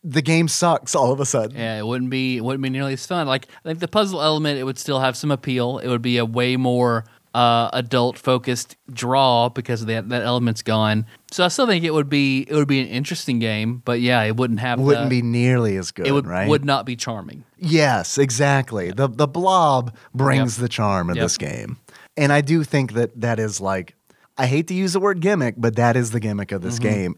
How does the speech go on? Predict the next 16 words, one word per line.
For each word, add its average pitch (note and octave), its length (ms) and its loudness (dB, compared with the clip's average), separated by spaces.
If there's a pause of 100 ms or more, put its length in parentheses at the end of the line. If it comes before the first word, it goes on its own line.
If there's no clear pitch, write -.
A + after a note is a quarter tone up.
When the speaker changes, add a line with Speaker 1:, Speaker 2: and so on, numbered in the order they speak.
Speaker 1:
And D#3+ 120 6
it G3+ 100 2
works. A#3+ 560 -2
Speaker 2:
Yep. B2 160 -4
Speaker 1:
It D3 140 0
does. B2+ 380 2
It C3 260 0
works, C#3+ 580 2
but A#2 320 -2
that A2+ 220 6
is, G2 340 0 (160)
that's G2+ 320 -2
the F2+ 80 -4
gimmick. D2+ 440 -6 (360)
Uh, - 160 2
it, F3 120 4